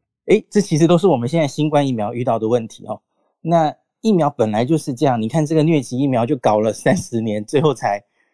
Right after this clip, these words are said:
终于有一个比较好的结论哦。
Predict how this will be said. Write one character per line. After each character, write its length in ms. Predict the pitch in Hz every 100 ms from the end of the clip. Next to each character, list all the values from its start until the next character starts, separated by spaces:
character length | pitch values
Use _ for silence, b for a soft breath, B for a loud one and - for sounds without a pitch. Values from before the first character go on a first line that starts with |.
| _
终 240 | 165 156
于 140 | 147 127
有 180 | 113 104
一 40 |
个 120 | 120
比 140 | - 104
较 180 | 135
好 220 | 123 98 98
的 100 | 92
结 260 | - 101
论 260 | 113 123 107
哦。 140 | 101